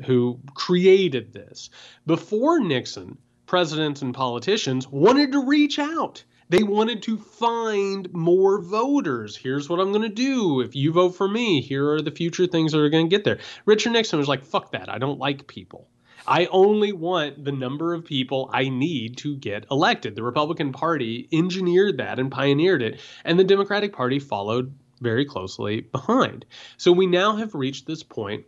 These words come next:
where the turkey is carved up, and it's a very specific carved up. Well, guess what? You don't have to live that way. That is a mindset, right? So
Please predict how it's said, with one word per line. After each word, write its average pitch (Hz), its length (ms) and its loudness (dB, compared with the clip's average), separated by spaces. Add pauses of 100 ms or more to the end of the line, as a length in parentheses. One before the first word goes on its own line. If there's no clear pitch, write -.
(120)
where 117 500 -2
the 123 140 0
turkey 123 420 2
is 170 140 6
carved 160 420 0
up, - 280 -8 (400)
and 139 120 2
it's 139 160 2
a 120 120 0
very 120 440 -2
specific 120 840 -6
carved 107 540 -4 (100)
up. 175 300 -2 (520)
Well, 208 500 2
guess 185 300 -6
what? 156 340 -8 (240)
You 139 120 -2
don't 208 180 4
have 196 160 -2
to 170 80 -6
live 160 280 -4
that 104 200 -12
way. - 240 -20 (380)
That 156 160 2
is 175 120 6
a 175 60 2
mindset, 160 960 -4
right? 135 360 -2 (180)
So 190 400 2